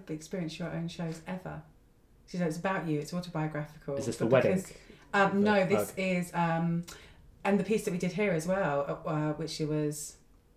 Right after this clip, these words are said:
Speaker 1: All Cried Out. Um, <laughs> I'm trying to remember everything from this year. Because I'm always performing,
Speaker 2: Uh-huh.
Speaker 1: and I wrote them, and I constructed them, and I facilitate them, so I've n-, I've seen bits of it, obviously, with
Speaker 2: Sure.
Speaker 1: the bits that other people do, but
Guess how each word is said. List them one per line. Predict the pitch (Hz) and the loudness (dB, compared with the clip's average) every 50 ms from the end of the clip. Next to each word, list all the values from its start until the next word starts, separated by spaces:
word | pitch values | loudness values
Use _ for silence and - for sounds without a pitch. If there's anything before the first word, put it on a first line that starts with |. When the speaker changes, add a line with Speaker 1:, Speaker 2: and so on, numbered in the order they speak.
| _ _ _ - - - - - _ - - _ | _ _ _ -20 -20 -20 -20 -20 _ -20 -14 _
Speaker 1:
All | - 180 | -8 -8
Cried | 175 - - 170 165 165 | -6 -4 -2 0 0 0
Out. | 156 139 127 - - - - - - - - - - - - - | 0 -2 -2 -4 -6 -8 -10 -20 -20 -20 -20 -20 -20 -20 -12 -6
Um, | 175 170 160 156 175 180 | -2 0 2 2 2 2
<laughs> | 208 220 - - - - - - - - - - | 0 -2 -4 -10 -16 -20 -20 -20 -20 -20 -20 -18
I'm | 160 - | -10 -4
trying | - 180 160 | 0 0 2
to | 147 | 2
remember | 160 160 156 156 151 | 2 2 2 0 0
everything | 143 143 - 135 135 | -2 -4 -6 -8 -8
from | 131 147 143 139 135 | -6 -6 -6 -6 -6
this | 135 147 - - | -8 -8 -6 -4
year. | 160 147 - - 147 - - - - - - - - - - - - - - - - | -4 -4 -4 -6 -10 -16 -18 -20 -20 -20 -20 -20 -20 -20 -20 -20 -20 -20 -20 -6 -2
Because | 220 208 214 196 | -2 0 0 2
I'm | 202 196 190 | 2 2 2
always | 185 175 170 | 2 0 -2
performing, | - - 175 - 180 170 156 139 135 139 139 156 175 170 | -2 -4 -4 -2 0 0 0 0 0 -2 -2 -2 -2 -2
Speaker 2:
Uh-huh. | 107 95 110 123 | -4 -4 -4 -2
Speaker 1:
and | 190 180 - | -2 -2 -2
I | 185 185 175 | 0 0 2
wrote | 160 180 170 160 - | 2 2 2 2 0
them, | 165 160 160 165 165 156 | -2 -2 0 0 0 -2
and | 156 165 | -2 -2
I | 160 156 156 156 156 156 | 0 2 2 2 2 0
constructed | - 170 165 - 214 190 - - 175 | -2 -4 -4 -2 -2 -4 -4 -4 -2
them, | 180 170 165 160 | 0 0 2 2
and | 156 | 0
I | 151 | 0
facilitate | 151 - 156 - - 202 202 202 - 160 143 - | -2 -4 -4 -2 0 0 0 0 0 -2 -2 -2
them, | - 151 | -2 -2
so | 151 - 170 165 156 | -2 0 0 0 2
I've | 156 156 156 156 - | 2 2 0 0 -2
n-, | 165 160 151 - - - - - - | -2 -2 -2 -4 -6 -14 -20 -8 -4
I've | 170 165 160 160 - | -2 -2 -2 -2 -4
seen | - - - 214 196 180 156 | -6 -4 -2 0 2 2 0
bits | 170 160 - - - | 0 0 -2 -4 -4
of | 165 156 | -4 -2
it, | 151 - | -2 -2
obviously, | - 156 - - 160 | -4 -4 -4 -2 -2
with | 156 151 | -2 -2
Speaker 2:
Sure. | 156 160 | -2 -2
Speaker 1:
the | 160 | -2
bits | 160 - - | -2 -4 -4
that | - - | -6 -6
other | 165 156 | -6 -6
people | - 156 151 - 156 | -6 -6 -6 -6 -6
do, | 151 - 208 208 180 151 | -2 0 0 2 2 2
but | 165 147 - | 0 -2 -2